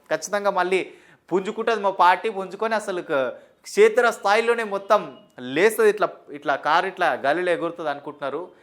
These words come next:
కారు తుస్సు మన్నది మొత్తం అయిపోయింది కారు పరిస్థితి. మీరు వెంటనే ఖచ్చితంగా ఇంత, ఇంతవరకు చాలామంది రాజీనామాలు చేసిరు కదా, అట్లా మీరు కూడా బాయ్ బాయ్ కేసీఆర్ అని చెప్పి టాటా కేసీఆర్, హరీష్ రావు, కేటీఆర్ అని చెప్పేసి ఆ పార్టీలోకి వెళ్ళి విలీనమై పక్కకు వస్తేనే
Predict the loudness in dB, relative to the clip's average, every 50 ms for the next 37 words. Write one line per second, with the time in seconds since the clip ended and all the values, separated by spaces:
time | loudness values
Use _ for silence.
0 | _ _ _ _ 2 4 4 4 4 0 -8 -12 -12 -10 -10 -6 -6 -4 -4 -4
1 | -6 -6 -8 -10 -8 -4 -4 -4 -2 -4 -4 -6 -8 -10 -10 -8 -8 -8 -8 -6
2 | -8 -10 -10 -10 -12 -14 -12 -12 -12 -12 -16 _ _ _ _ _ -6 2 6 6
3 | 6 6 6 2 0 0 2 2 2 4 4 0 0 -2 -6 -18 -20 _ _ _
4 | _ _ _ _ _ _ _ _ _ _ _ _ -6 -6 -6 -6 -4 -4 -2 0
5 | 2 0 0 2 2 4 4 2 0 -2 -10 -18 -12 0 2 4 6 6 4 2
6 | 2 0 0 0 0 -2 -6 -6 -2 0 2 2 0 0 -2 -2 -2 -2 -2 -2
7 | -4 -6 -6 -6 -8 -6 -4 -2 -2 -2 -4 -4 -6 -8 -6 -4 -4 -2 -2 -2
8 | 0 0 0 0 0 -4 -14 -20 -20 -20 _ _ -16 -4 2 4 6 6 6 4
9 | 2 2 2 2 -2 -4 -4 -6 -6 -4 -4 -2 -2 0 0 -2 -2 -4 -6 -4
10 | -2 -2 -2 -2 -4 -8 -12 _ _ _ _ _ 0 2 2 2 2 2 0 0
11 | 0 -4 -6 -6 -6 -6 -4 0 0 0 2 0 0 -2 -2 -6 -6 -4 -2 -2
12 | -2 -2 -6 -10 -16 -20 _ -6 -4 -4 -4 -2 0 0 0 0 0 -2 -6 -8
13 | -6 -6 -8 -6 -4 -6 -4 -2 -2 -2 -2 -2 -6 -8 -6 -6 -6 -6 -6 -6
14 | -8 -8 -8 -8 -8 -8 -8 -10 -10 -12 -14 -12 -10 -10 -10 -8 -10 -12 -12 -12
15 | -14 -14 _ -6 -6 -4 -4 -4 -6 -6 -10